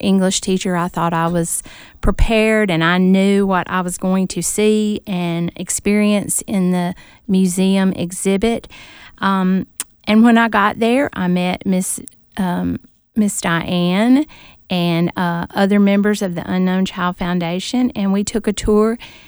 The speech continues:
And it was absolutely, um, an amazing time. But I have to tell you, before the trip, when I was doing my research, I, um, came across, as soon as I turned the computer on to research,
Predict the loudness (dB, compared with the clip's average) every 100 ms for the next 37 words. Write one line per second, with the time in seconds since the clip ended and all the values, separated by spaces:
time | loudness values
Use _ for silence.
0 | -20 _ -2 0 2 2 2 0 0 -4
1 | -4 -4 -2 -2 0 0 0 0 -2 -2
2 | -6 -18 -20 _ -2 0 0 0 2 4
3 | 4 2 2 2 0 2 2 2 2 -2
4 | -2 -2 2 2 2 2 0 -2 -2 0
5 | 2 0 0 0 0 2 2 2 0 0
6 | 2 4 2 -2 -6 -18 -6 -2 0 0
7 | 0 0 -2 -2 0 0 0 0 0 -2
8 | -4 _ _ -6 2 4 4 2 0 -2
9 | -6 -12 _ -6 -2 2 4 4 2 -4
10 | -2 0 0 -2 -4 -4 -2 -2 0 -2
11 | -4 -4 -4 -4 -2 -4 -4